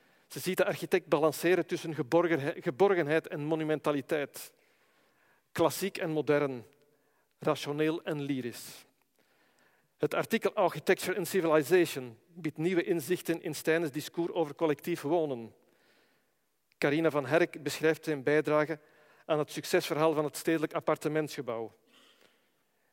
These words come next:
Zijn rol als vernieuwer met onder meer de introductie van het duplexappartement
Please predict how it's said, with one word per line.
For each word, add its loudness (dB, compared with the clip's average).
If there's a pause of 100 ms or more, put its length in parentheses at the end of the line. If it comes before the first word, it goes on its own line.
(180)
Zijn 0
rol 6
als -2
vernieuwer 0
met -4
onder -2
meer 2
de -4
introductie -4
van -4
het -6
duplexappartement -6